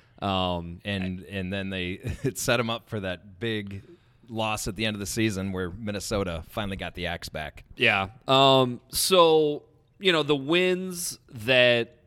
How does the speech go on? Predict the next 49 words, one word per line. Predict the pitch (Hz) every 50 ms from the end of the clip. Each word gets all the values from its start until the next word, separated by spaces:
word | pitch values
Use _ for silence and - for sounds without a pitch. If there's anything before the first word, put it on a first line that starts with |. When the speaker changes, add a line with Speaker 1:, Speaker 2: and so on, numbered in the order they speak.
| _ - - - -
Speaker 1:
you | 123 113 117 120 110
gotta | 110 131 127 127 127 117
give | 104 117 127 123
'em | 120 117 107 104 - - - _
credit | - - - 143 131 135 147 139
for, | - - 151 147 151 165 165 156 - - - _ -
as | 110 110 101
far | - - - 117 117 113 110 107
as | 107 101 101 101 98 101 107 -
you | - 123
could | 107 - 113 -
tell | - 127 120 113
that | 117 104
it's | 110 - -
a | 101
program | - - 117 113 107 101 110 107 107 104 104
that | 101 101 104
was, | 107 98 95 92 95 92 - - - _ - - _ _ _ _ _
that's | - 143 -
full | - - 190 175
of | -
pride, | - 135 95 80 80 85
right? | 101 107 107 107 113
They're, | 110 113 110 113 120
they | 117 117
weren't | 110 110 120 113
just | 104 110 - -
gonna | 117 104 92
pitch | - - 120 107 - 107
it | 98
in, | 101 101 104 104
would | 98 95
Speaker 2:
Sure. | 131 127
Speaker 1:
be | 101 95 95
Purdue. | 85 - - 123 120 107 113 113 117 117 117 120 120 - - - - - - -
And | - 208
then | 226 220
at | 190
the | 208 202
end | 202
of | 196
the | 180 143
year | 127 151 143 107 110 123
with | - 113 107 -
the | 117
bowl | 101 107 107 117
game | 117 98 98 95 92 92 95 87
versus | 95 104 98 - - 101 101 95 90 87 87 85 92 - - -
Miami, | 98 95 90 87 90 95 101 95 90 87 85 87 90 -